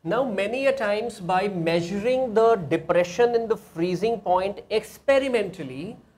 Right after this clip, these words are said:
we actually want to know the, know the molecular mass of this unknown solute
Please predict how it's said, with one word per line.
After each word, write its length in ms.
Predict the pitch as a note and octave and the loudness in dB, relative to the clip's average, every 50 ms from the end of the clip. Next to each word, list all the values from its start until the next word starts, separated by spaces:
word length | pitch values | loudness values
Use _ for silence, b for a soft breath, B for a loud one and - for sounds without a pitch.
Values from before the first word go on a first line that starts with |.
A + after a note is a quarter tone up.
| b b b b _ - C3 B2 B2+ C3 E3 | b b b b _ -20 -18 -16 -12 -10 -8
we 300 | A3 B3 C4+ C#4+ D4 - | -6 -4 -2 -2 -2 -2
actually 580 | F3 F3+ F#3+ G3 - - A3+ G#3+ A#3 B3 A#3 | 0 -2 -2 -2 -4 -6 -8 -8 -8 -8 -8
want 400 | F#3 E3 E3 E3+ F3 F#3 F#3+ - | -6 -4 -4 -2 -2 -4 -6 -8
to 100 | A3+ A3 | -8 -8
know 480 | G3+ F#3 E3+ D#3+ E3 E3+ F3+ F#3+ G#3 G#3+ | -8 -6 -6 -4 -4 -2 0 0 0 0
the, 400 | F#3+ F#3 F3+ G3 A3+ C4+ - - - _ _ _ _ _ _ _ _ _ _ _ _ - D3+ | 0 -2 -2 -2 -2 -4 -6 -8 -14 _ _ _ _ _ _ _ _ _ _ _ _ -12 -6
know 280 | D#3 E3+ F3+ G3+ G#3+ | -4 -2 -2 -2 -2
the 340 | F#3 F#3 G3 G#3 A#3+ C#4+ D4 - - _ _ _ _ _ _ | -2 -2 -2 -2 -4 -4 -6 -10 -16 _ _ _ _ _ _
molecular 840 | - C3 C3 C3 C#3 C#3+ D#3+ F3 G3 A3+ G#3+ - B3 B3 B3 B3 A#3 A3+ | -14 -10 -8 -6 -4 -2 -2 -2 -4 -6 -6 -6 -2 2 4 4 4 2
mass 540 | G3+ F3+ F3 E3+ E3+ F3+ F#3+ G#3 G3+ - | -2 -2 0 0 0 0 0 -2 -2 0
of 280 | G3+ F#3+ F#3 F3+ E3+ E3+ | 0 0 0 0 -2 -4
this 340 | F3+ G3+ A#3 A#3+ - - - _ _ - | -2 -2 -2 -2 -6 -10 -20 _ _ -8
unknown 580 | D3 D#3+ E3+ F3 F#3 F#3 F#3+ G3 G3 G3+ G3+ - | -4 -4 -2 -2 -2 2 4 4 4 4 2 -2
solute 540 | - - E3 D#3 E3 E3 D#3+ D3+ C#3 - | -8 -10 -8 -4 -4 -4 -4 -4 -6 -12